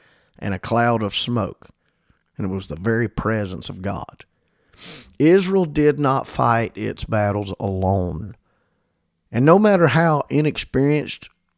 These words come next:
we may be, no matter how overmatched that we may be,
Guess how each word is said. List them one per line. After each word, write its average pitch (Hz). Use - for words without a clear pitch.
we 127
may 135
be, 120
no 120
matter 143
how 127
overmatched 120
that 95
we 120
may 117
be, 107